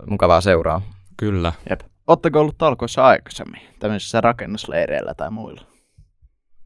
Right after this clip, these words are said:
Speaker 1: Mä olin K L-päivien semmoisella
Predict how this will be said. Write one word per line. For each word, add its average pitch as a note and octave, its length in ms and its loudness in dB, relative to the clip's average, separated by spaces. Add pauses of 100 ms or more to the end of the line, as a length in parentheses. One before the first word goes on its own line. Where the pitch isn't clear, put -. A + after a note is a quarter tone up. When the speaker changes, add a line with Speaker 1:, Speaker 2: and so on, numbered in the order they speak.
(440)
Speaker 1:
Mä A2 120 8
olin G#2+ 420 4 (380)
K - 40 -2 (240)
L-päivien E2+ 420 2
semmoisella F2+ 460 -2